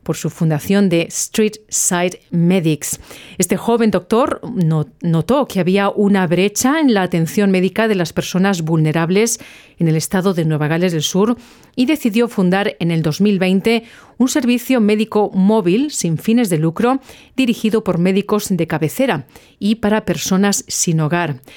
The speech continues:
Con ciento cuarenta y cinco voluntarios y cuatro clínicas en Nueva Gales del Sur, Street Side Medics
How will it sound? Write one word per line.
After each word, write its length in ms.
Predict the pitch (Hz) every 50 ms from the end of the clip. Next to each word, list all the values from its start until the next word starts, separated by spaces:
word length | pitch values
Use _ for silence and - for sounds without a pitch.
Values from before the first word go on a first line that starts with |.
| - - - - - - -
Con 240 | - - 208 202 202
ciento 360 | 202 - 240 240 226 233 226
cuarenta 280 | - 220 202 196 196 196
y 40 | 175
cinco 240 | 220 208 202 208 190
voluntarios 680 | 185 170 170 165 160 196 208 214 226 233 233 - -
y 60 | 196
cuatro 440 | - - 202 196 190 - 170 165 -
clínicas 580 | - 175 180 185 190 202 196 - 208 208 -
en 80 | 220 190
Nueva 180 | 165 156 156 147
Gales 240 | 175 165 175 165
del 100 | 156 151
Sur, 340 | 131 - - 208 233 277 247 - - - - _ _ _
Street 460 | - - - - - 214 208 208 - -
Side 480 | - - - - - 185 180 180 - -
Medics 640 | - 170 160 165 170 175 254 294 285 - - - -